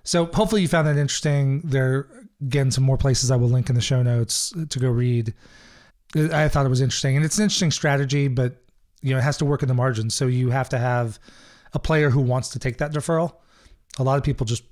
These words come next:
want their money up front and don't want to defer a bunch of that. Deferring some money, I don't think is that big of a deal. I think, you know, players would probably like to have some continued income once they retire.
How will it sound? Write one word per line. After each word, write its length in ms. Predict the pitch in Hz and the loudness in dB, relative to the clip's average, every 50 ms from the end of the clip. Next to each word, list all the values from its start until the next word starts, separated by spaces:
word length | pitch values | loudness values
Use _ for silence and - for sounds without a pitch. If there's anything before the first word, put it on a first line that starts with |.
| - | -8
want 140 | - 113 113 | -6 -4 -2
their 100 | 123 123 | 0 0
money 240 | 120 120 120 117 113 | 2 2 2 2 0
up 140 | 110 104 - | 0 -2 -2
front 220 | - 117 117 117 | -2 -2 0 0
and 100 | 113 107 | 0 0
don't 140 | 113 113 120 | -2 -2 -2
want 160 | 117 117 113 | -2 -2 -2
to 60 | 113 | -2
defer 280 | 110 110 - - 120 113 | -4 -4 -4 -2 -2 -2
a 60 | 113 | 0
bunch 200 | 110 117 113 - 131 | -2 -2 -2 -2 -2
of 40 | |
that. 220 | 127 123 123 - - - - - - - - - - - - - - _ | -2 -2 -2 -4 -8 -16 -20 -20 -20 -20 -20 -20 -20 -20 -20 -20 -14 _
Deferring 460 | 147 131 147 156 - 196 185 175 156 135 | -4 -2 -2 0 0 2 2 2 2 0
some 240 | - - 147 147 | 0 0 0 2
money, 260 | 151 151 156 160 151 135 | 2 2 2 2 2 2
I 60 | 127 | 0
don't 140 | 127 123 117 | 0 0 -2
think 160 | - 113 127 | -2 -2 -2
is 80 | 120 | -2
that 180 | 104 120 113 117 | -2 -2 -2 -2
big 160 | 127 123 117 | -2 0 0
of 60 | 127 | 0
a 60 | 131 123 | 0 0
deal. 200 | 131 135 127 113 | 0 0 0 0
I 80 | 110 | -2
think, 200 | - 120 117 101 - - - - - | -2 -4 -6 -6 -8 -16 -20 -18 -10
you 80 | 110 101 | -8 -8
know, 60 | 101 - | -8 -4
players 340 | - 120 117 113 113 101 | -4 -2 0 0 0 -2
would 80 | 117 104 | -2 -2
probably 240 | - 120 110 113 113 | -2 -2 0 0 0
like 220 | 110 110 117 - | 0 0 -2 -2
to 80 | - 117 | -2 -2
have 200 | 104 120 120 113 | 0 0 -2 -2
some 160 | - - 110 | -4 -6 -6
continued 360 | - 110 - 127 120 120 110 | -6 -6 -4 -2 0 0 0
income 340 | 117 120 117 - 131 120 113 | 0 0 0 0 0 0 0
once 160 | 110 113 - | 0 -2 -2
they 120 | - 120 113 | -2 -2 -2
retire. 440 | 113 110 123 117 120 120 120 117 | 0 0 0 0 0 0 -2 -4